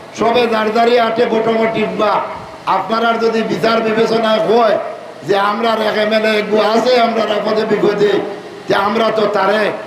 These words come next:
আন্ডা হইলে ভোট গণার বাজার দিনও পাই না। এখনো ভাইতরা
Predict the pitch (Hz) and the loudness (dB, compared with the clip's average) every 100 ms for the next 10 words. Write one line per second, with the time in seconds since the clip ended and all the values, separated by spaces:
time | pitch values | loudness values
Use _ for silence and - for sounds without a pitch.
0 | - - - 208 208 208 202 196 - 196 | -14 -6 -2 -2 0 0 0 0 2 0
1 | 202 202 196 185 185 185 190 185 160 156 | 0 0 0 0 0 0 0 0 0 0
2 | 120 113 117 - - - - - - - | -2 -6 -8 -8 -12 -14 -14 -12 -14 -14
3 | - - 165 196 233 254 247 247 240 240 | -12 -6 -2 0 2 2 2 2 0 0
4 | 247 208 | 0 0